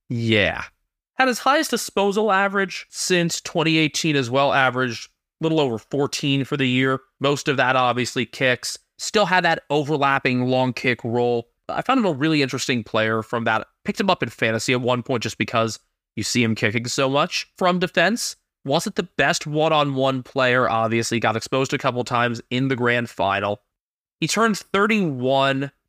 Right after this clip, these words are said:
at the end of August, so he has a, a couple years left in him still, and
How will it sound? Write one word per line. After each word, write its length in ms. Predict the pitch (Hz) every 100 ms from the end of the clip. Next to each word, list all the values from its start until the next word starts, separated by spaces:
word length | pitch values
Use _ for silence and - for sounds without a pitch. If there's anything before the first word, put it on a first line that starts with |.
| -
at 140 | 143
the 120 | - 131
end 160 | 131
of 60 | 131
August, 500 | 123 117 110 117 110
so 220 | - 120 113 _ _ _ -
he 80 |
has 160 | 349 285
a, 180 | 208 160 - 165 -
a 60 |
couple 280 | - 165 151
years 240 | 143 139 123
left 240 | 117 -
in 100 | 139
him 100 | 147
still, 420 | - - 170 180
and 260 | 151 127 127